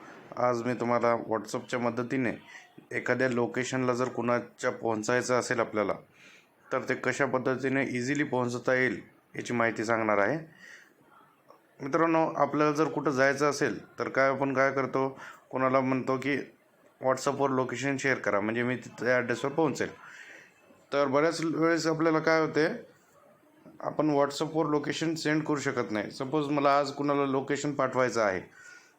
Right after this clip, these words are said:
मी एखाद, सपोज आज एखाद्या लोकेशनला जाणार आहे, मी लोकेशन पाठवेल त्यांना.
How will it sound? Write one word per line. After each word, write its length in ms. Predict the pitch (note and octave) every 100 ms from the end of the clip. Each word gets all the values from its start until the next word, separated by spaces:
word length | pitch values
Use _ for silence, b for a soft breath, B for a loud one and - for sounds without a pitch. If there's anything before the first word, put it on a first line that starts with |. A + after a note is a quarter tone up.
| -
मी 180 | B2 A#2+
एखाद, 360 | B2 B2 C3
सपोज 380 | B2+ C3 A#2 C3+
आज 220 | C3 B2 A2+ - -
एखाद्या 300 | B2 B2 B2
लोकेशनला 540 | A#2+ A#2 A#2+ - A2+
जाणार 360 | B2 B2+ B2 A2
आहे, 220 | G#2 G2 D3+ - _ _ _ _ _ _ _ _ _ _ _ _ _ _ -
मी 160 | A2+
लोकेशन 440 | A2 A2 A#2 A2+ G#2
पाठवेल 400 | G2+ F#2+ F#2+ E2+
त्यांना. 220 | E2